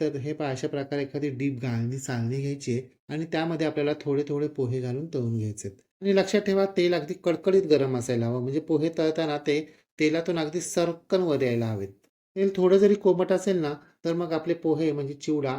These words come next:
अगदी तेलकट होईल. अशा प्रकारे तीन चार बॅचमध्ये आपल्याला पोहे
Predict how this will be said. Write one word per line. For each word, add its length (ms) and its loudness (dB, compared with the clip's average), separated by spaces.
अगदी 300 -6
तेलकट 380 2
होईल. 240 -6
अशा 180 2
प्रकारे 340 4
तीन 260 0
चार 180 0
बॅचमध्ये 420 2
आपल्याला 240 -2
पोहे 240 2